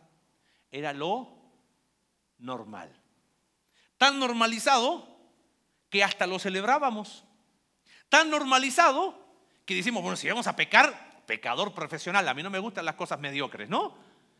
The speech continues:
Y no nos incomodaba pecar. Pero cuando creemos en Jesús, que es el mensaje del Evangelio, y el Espíritu Santo mora en tu vida, y Dios empieza a dar ese resultado inevitable,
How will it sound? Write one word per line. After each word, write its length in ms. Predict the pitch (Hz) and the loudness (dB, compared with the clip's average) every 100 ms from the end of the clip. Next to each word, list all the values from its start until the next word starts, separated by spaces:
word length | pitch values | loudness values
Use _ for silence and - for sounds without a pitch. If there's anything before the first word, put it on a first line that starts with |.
| _ _ - | _ _ -6
Y 160 | 247 | -2
no 220 | 233 247 | -2 -2
nos 200 | 349 339 | -2 -4
incomodaba 720 | 269 240 - 220 233 320 285 165 | -6 -10 -8 -4 -2 -2 -2 -4
pecar. 400 | 117 101 - - _ _ _ _ _ _ _ _ _ _ _ _ _ _ - - | -8 -14 -16 -20 _ _ _ _ _ _ _ _ _ _ _ _ _ _ -20 -6
Pero 220 | 240 240 | -2 -2
cuando 560 | 240 226 226 233 233 - _ | -2 -2 0 0 -2 -16 _
creemos 520 | - 214 214 330 370 254 | -2 0 0 0 -2 -4
en 100 | 214 | -4
Jesús, 300 | 214 208 185 | -4 -4 -6
que 80 | |
es 100 | 180 | -6
el 100 | 175 | -6
mensaje 460 | 160 165 160 311 311 | -8 -8 -4 -4 -4
del 140 | 262 | -6
Evangelio, 540 | 226 190 - 120 95 82 _ - - | -6 -10 -12 -16 -16 -20 _ -20 -10
y 80 | - | -4
el 100 | 254 | 0
Espíritu 380 | 254 320 330 277 | 0 0 -4 -2
Santo 340 | 262 254 254 | -4 -4 -6
mora 360 | 202 214 302 302 | -2 0 0 -2
en 120 | 247 | -4
tu 120 | 208 | -6
vida, 420 | 214 156 131 101 - - - | -6 -6 -4 -6 -8 -20 -6
y 160 | 220 220 | -2 -2
Dios 540 | 226 277 359 381 - - - | -2 2 2 0 -4 -14 -6
empieza 500 | 196 202 285 311 269 | -6 -2 -2 0 -2
a 40 | |
dar 140 | 247 285 | 0 -2
ese 200 | - 240 | -2 -4
resultado 720 | 202 196 202 180 285 339 320 | -4 -4 -8 -2 0 0 -2
inevitable, 960 | 247 226 240 196 277 175 151 262 214 | -4 -4 -4 -2 -2 -2 -6 -6 -8